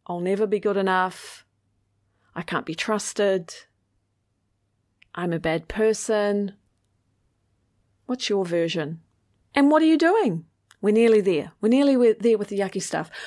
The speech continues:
What are you doing? What's your body posture? What does your face look like? Are you looking down, looking up, looking out the window? Are you closed in in your body posture, or are you aggressive and pushing out, defending?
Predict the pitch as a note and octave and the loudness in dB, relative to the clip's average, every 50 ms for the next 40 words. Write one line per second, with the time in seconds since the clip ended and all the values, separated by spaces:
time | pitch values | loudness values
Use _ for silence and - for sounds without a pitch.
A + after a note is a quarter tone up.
0 | - - - B3 C4+ D4 D4 C#4+ C#4+ B3 C#4+ D#4 D#4+ C#4 F#3+ D#3+ D#3+ - _ _ | -16 -6 0 2 4 4 4 4 4 4 4 2 2 0 -2 -4 -6 -12 _ _
1 | _ _ _ _ - F3+ E3+ - - F#3+ F3+ G3+ G#3 G#3+ G#3+ G#3 G#3+ G#3+ G#3+ - | _ _ _ _ -6 -6 -4 -2 -4 -2 0 2 2 2 0 0 -2 -4 -4 -4
2 | - - G#3+ G#3 G3+ G3+ G3+ G3+ G3+ - - _ _ _ _ _ _ _ _ _ | -4 -2 0 0 2 2 0 -2 -4 -6 -12 _ _ _ _ _ _ _ _ _
3 | - F#3 F3+ F3+ F3 F3+ F3 - - G#3+ G3+ G3+ G3 G3 - - - - - - | -6 -4 -4 -2 -4 -4 -6 -6 -4 -2 0 0 0 -2 -4 -6 -6 -6 -8 -8
4 | - _ _ _ _ - G#3 G#3 G3+ G#3 - G#3 G3+ G3 G3 G3 G3 G3 G3 - | -12 _ _ _ _ -4 -2 -2 -2 -2 -4 -2 0 2 2 2 2 0 0 -2
5 | - _ - - - _ _ _ _ _ _ _ _ _ _ _ _ _ - F3+ | -6 _ -20 -20 -20 _ _ _ _ _ _ _ _ _ _ _ _ _ -4 -2
6 | F#3 F3+ F3+ - - F#3 F3+ F3+ G#3+ G3+ G3 G3 G3 G3 G3 F#3+ F#3 F3+ - F#3+ | -2 -2 -2 -2 -2 -2 -2 0 2 2 2 2 0 0 0 -2 -4 -4 -4 -4
7 | F#3+ F#3+ F#3+ - - _ F#3 F3 - G3 F#3 F3 - - F#3 F3+ F#3+ G#3 G#3 G#3 | -2 -2 -2 -4 -4 _ -12 -12 -10 -8 -6 -6 -6 -4 -4 -2 0 0 0 0
8 | G3+ G#3 G3+ G3 F#3+ F#3+ F#3+ F#3 F#3+ F#3 F#3 F#3+ F#3+ - _ _ _ _ _ _ | 0 0 0 0 2 0 0 0 0 0 -2 -4 -6 -12 _ _ _ _ _ _
9 | _ _ _ _ _ _ _ - F#3+ F#3 F3+ E3 E3+ - - F3+ F3+ F3+ F3 - | _ _ _ _ _ _ _ -6 -4 -4 -4 -4 -6 -6 -4 -2 -2 -2 -4 -2
10 | - A3+ A#3 A#3 A#3 A3+ A3+ G#3+ G#3+ G#3+ G#3+ G#3 G#3 G#3 - - G#3+ G#3 - - | 0 0 2 2 2 2 2 2 0 0 0 0 -2 -2 -4 -4 -4 -4 -4 -6
11 | - - G3+ G3 G3 G3 F#3 - F#3 F3+ - - E3 F#3 F#3+ F#3 F3+ F3 - - | -6 -4 -2 -2 -2 -2 -2 -2 -4 -4 -4 -4 -4 -4 -2 -2 -2 -2 -2 -4
12 | F#3 F3 E3+ G3 A3 A3+ A3 - - G#3+ F#3+ G3+ F#3+ F3+ - - G#3+ - - A3+ | -8 -6 -2 -2 -2 -2 -2 -2 -4 -4 -2 -2 -4 -4 -4 -6 -6 -4 -2 -2
13 | G#3 G3+ G3 G3 - - F#3+ F#3 - - G#3 G#3 G#3 G#3 G3 G#3 G3+ G3 G3 G3 | -2 -2 -4 -4 -6 -6 -8 -8 -4 -2 -2 0 0 0 0 0 0 0 -2 -2
14 | G3 G3 G3 G3 F#3+ | -4 -4 -4 -6 -6